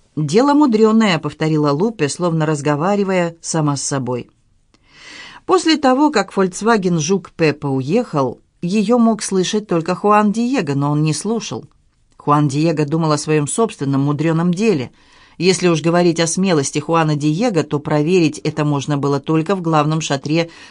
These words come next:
небесной прогулкой на высоте восьмидесяти футов без сетки.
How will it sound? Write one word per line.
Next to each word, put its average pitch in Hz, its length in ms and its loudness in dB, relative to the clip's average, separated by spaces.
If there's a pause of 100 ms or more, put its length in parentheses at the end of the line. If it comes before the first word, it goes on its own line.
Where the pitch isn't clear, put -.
небесной 165 600 0
прогулкой 202 580 0
на 143 120 0
высоте 147 400 -4
восьмидесяти 139 640 -4
футов 196 380 -4 (180)
без 190 260 0
сетки. - 500 -4